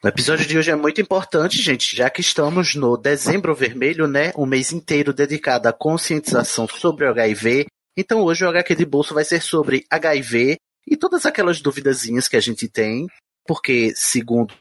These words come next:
o Rafael nos falou também, né, a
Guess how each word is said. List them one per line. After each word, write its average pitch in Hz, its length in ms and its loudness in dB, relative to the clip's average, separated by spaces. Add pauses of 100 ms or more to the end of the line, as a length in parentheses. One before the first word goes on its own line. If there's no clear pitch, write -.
(120)
o 117 180 0
Rafael 113 400 0
nos 98 160 -6
falou 135 380 2
também, 123 420 -2 (300)
né, 131 160 2
a 117 160 0